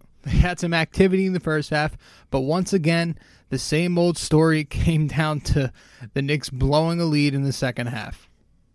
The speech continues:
The game was in the Knicks' favor with six forty-eight to play. Julius Randle hits a two-pointer, about a nine-foot shot. A little mellow step back, and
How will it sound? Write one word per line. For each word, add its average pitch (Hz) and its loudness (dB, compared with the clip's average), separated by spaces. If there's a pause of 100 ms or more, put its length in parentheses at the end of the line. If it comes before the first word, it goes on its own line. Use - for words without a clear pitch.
(1160)
The 151 -2
game 175 2
was 165 0
in 165 0
the 139 2
Knicks' 175 -2
favor 170 -2
with 151 -2
six - -4
forty-eight 165 0
to 147 -6
play. 196 0 (360)
Julius 156 4
Randle 151 0
hits 147 -2
a 135 -8
two-pointer, 151 2
about 135 -2
a 135 -6
nine-foot 147 -2
shot. 175 2 (1300)
A 139 -6
little 139 -4
mellow 143 0
step - -2
back, 151 0
and 139 -4